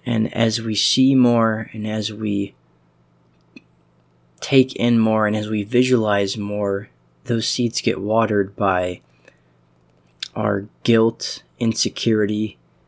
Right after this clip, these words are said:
bitterness, a, a lot and a lot of stuff goes into play. Uh, it's in our nature to constantly compare ourselves to others in terms of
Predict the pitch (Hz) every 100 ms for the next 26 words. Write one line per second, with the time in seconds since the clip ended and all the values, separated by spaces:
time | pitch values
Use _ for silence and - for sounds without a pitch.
0 | _ _ 117 107 104 107 104 - - -
1 | - 107 123 139 143 120 - _ 110 104
2 | 104 110 107 98 - - 104 - - 104
3 | 104 98 98 - 101 98 90 - _ _
4 | _ _ _ _ _ - - - - 87
5 | 117 - 131 123 107 107 117 - 107 98
6 | - - 110 110 - 107 - 101 - 107
7 | 101 - - 98 98 - 104 98 98 95
8 | 95 - 107 101 98 101 90 82